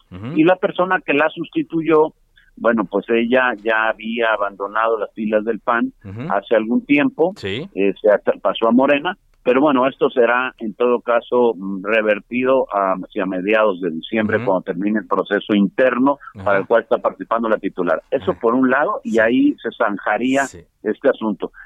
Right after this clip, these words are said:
Speaker 2: En el caso de la otra legisladora, la de
Speaker 1: Ya.
Speaker 2: Aguascalientes,
Speaker 1: Marta Márquez.
Speaker 2: Marta Mar-,
Speaker 1: Ujú.
Speaker 2: Marta Márquez, yo tuve la oportunidad de platicar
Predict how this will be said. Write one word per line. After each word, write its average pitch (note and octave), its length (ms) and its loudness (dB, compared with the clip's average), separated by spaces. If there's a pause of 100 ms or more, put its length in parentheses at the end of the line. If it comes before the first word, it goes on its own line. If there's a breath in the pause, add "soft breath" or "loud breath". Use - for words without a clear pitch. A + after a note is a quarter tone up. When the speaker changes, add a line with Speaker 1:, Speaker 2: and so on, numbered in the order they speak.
(120 loud breath)
Speaker 2:
En D3 160 4
el D3+ 140 2
caso A#3 320 0
de F#3 120 2
la D#3+ 120 2
otra F3+ 240 0
legisladora, A#2+ 680 2
la G2+ 120 0
de F2+ 60 0
Speaker 1:
Ya. F2+ 40 0
Speaker 2:
Aguascalientes, F2+ 380 -4 (240)
Speaker 1:
Marta B2 100 0
Márquez. A2+ 380 0
Speaker 2:
Marta G#2+ 60 0
Mar-, A2+ 360 -2
Speaker 1:
Ujú. C3 380 -10
Speaker 2:
Marta B2+ 320 -2
Márquez, A#2 500 -4
yo C#3 240 0
tuve E3+ 280 -2
la D3+ 80 4
oportunidad B2 420 -2
de C3+ 80 -6
platicar B2 560 0